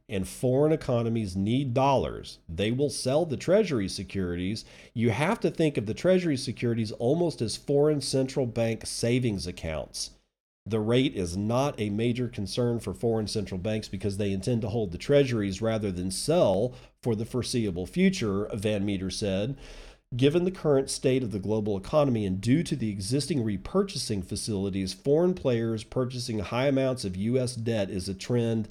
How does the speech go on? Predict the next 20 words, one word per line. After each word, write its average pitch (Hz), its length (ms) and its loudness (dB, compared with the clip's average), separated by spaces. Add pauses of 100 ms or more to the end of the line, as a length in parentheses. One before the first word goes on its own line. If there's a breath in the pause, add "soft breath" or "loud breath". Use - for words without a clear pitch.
(320 soft breath)
likely 143 480 2
to 143 80 0
continue 123 600 2
at 98 120 -4
future 101 400 -4
auctions." 104 640 -4 (400)
Quote, 139 340 6
"The 98 100 -2
Fed 131 240 2
announced 127 520 2 (120)
two 147 280 2
stand-in 127 580 2
repo 113 480 0
facilities, 95 720 -2
domestic 92 640 -4
and 151 100 0
foreign," 107 460 4
said 95 260 -4
Van 90 220 -2
Meter, 90 380 -4